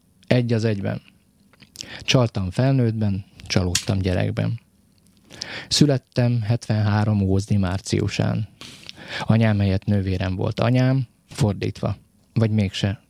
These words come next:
vagy talán. Apám cigány. Szobákat festett fütyörészre, szeretett inni, engem nem szeretett mégse, vagy csak ő talán,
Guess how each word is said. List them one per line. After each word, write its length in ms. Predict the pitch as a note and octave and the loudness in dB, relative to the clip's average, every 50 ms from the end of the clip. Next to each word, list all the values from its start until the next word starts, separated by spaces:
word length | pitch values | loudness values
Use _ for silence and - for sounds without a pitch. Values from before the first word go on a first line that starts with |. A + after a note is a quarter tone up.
| _ _ _ | _ _ _
vagy 380 | - A2 A2 A#2 A#2 G#2+ - - - - | -2 0 2 2 2 0 -4 -10 -16 -8
talán. 460 | - F#2 F#2 G2 G#2 - - - - - - - - - _ _ _ _ - - - - - - - - - - | -4 -2 -2 -2 -2 -2 -4 -4 -6 -8 -12 -20 -20 -20 _ _ _ _ -20 -20 -20 -20 -18 -16 -14 -12 -6 0
Apám 360 | - F3 D#3+ - D3 C3+ C3+ | 0 2 2 2 2 2 0
cigány. 500 | C3 - - G2 F#2 F#2+ A2+ A#2+ C#3 A#2 - - - - - _ - - - - - - | 0 0 -2 -2 -2 -2 -4 -4 -6 -10 -12 -14 -20 -20 -20 _ -20 -20 -20 -18 -14 -8
Szobákat 640 | - - - C3+ A2+ A#2 A2+ A2+ - - A#2 - - | -2 2 2 4 4 4 2 2 0 -2 -4 -4 -4
festett 480 | - - A2 - - - A#2 A2+ - | -2 0 0 0 0 -2 -2 -2 -2
fütyörészre, 760 | - - A2 - - A2 A2+ A2 A2+ G#2+ - - - B2 A#2+ - _ _ _ _ _ _ _ _ - - | -2 -2 -2 0 0 0 2 2 0 0 -2 -2 -2 -2 -2 -2 _ _ _ _ _ _ _ _ -18 -12
szeretett 540 | - - - A#2+ G#2+ G2+ F#2 - G2 - - | -4 0 0 2 2 0 -4 -4 -8 -6 -2
inni, 380 | - A#2+ B2+ B2+ C3 C3 B2+ - _ _ _ - - - - | 0 2 2 2 2 0 0 -4 _ _ _ -20 -20 -12 -4
engem 400 | - G#2 G#2 G2 G2+ F#2+ F#2+ F#2 _ _ | -2 0 0 2 0 0 -2 -4 _ _
nem 180 | - G#2+ G#2 G2+ | 0 0 2 2
szeretett 420 | - - F2+ F#2+ - - - - | 0 -2 -4 -4 -4 -6 -6 -4
mégse, 480 | - A#2 B2+ B2+ - - - B2 A#2 - _ _ _ _ _ _ _ _ _ _ _ _ _ _ _ | -2 -2 -2 -2 -2 0 0 0 -2 -2 _ _ _ _ _ _ _ _ _ _ _ _ _ _ _
vagy 220 | - B2 C#3 D3 - | 0 0 0 0 0
csak 220 | - B2+ A2+ - | -2 -4 -4 -2
ő 120 | A2 G#2 | -2 -4
talán, 500 | F#2+ - - - - - - - C#3 - | -4 -4 -4 -4 -2 -2 -2 -4 -6 -8